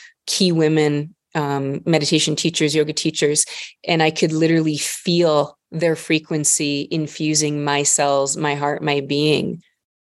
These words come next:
with healing. And then looking at how can I bring in as much prana back into my body, as much life force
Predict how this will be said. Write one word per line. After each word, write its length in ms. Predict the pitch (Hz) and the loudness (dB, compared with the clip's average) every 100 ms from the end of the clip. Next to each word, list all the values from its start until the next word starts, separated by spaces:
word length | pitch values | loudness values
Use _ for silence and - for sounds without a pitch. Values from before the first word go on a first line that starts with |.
| _ | _
with 580 | 170 160 139 - - - - _ _ _ _ | 2 4 4 0 -12 -14 -20 _ _ _ _
healing. 640 | - 180 160 143 151 165 165 - - - - - - _ _ - | -4 2 4 4 0 -4 -8 -16 -18 -16 -18 -20 -20 _ _ -2
And 520 | 170 160 156 156 147 _ _ - | 2 4 4 2 -2 _ _ -14
then 460 | 170 170 165 160 160 | -2 0 2 0 0
looking 520 | 175 170 165 180 170 | -2 -2 0 0 2
at 240 | 156 151 - | 2 0 -4
how 300 | - 170 175 | -4 2 0
can 260 | 185 180 165 | 0 -2 -2
I 480 | 160 160 160 156 - - | 0 -2 -2 -4 -8 -8
bring 440 | 170 160 165 160 | -2 2 4 4
in 180 | 156 156 | 4 2
as 300 | 160 151 151 | 2 2 0
much 520 | 156 156 - - - _ _ - | 0 -2 -2 -2 -4 _ _ -16
prana 520 | - 190 175 175 156 - | -4 0 2 2 0 -2
back 320 | 156 147 147 170 | -4 -2 -2 -2
into 160 | 165 | 0
my 120 | 156 | 0
body, 300 | 147 156 160 | 2 2 4
as 100 | 156 | 2
much 220 | 160 151 151 | 0 -4 0
life 240 | 147 151 | 0 0
force 580 | - 156 151 - - | 0 0 2 0 0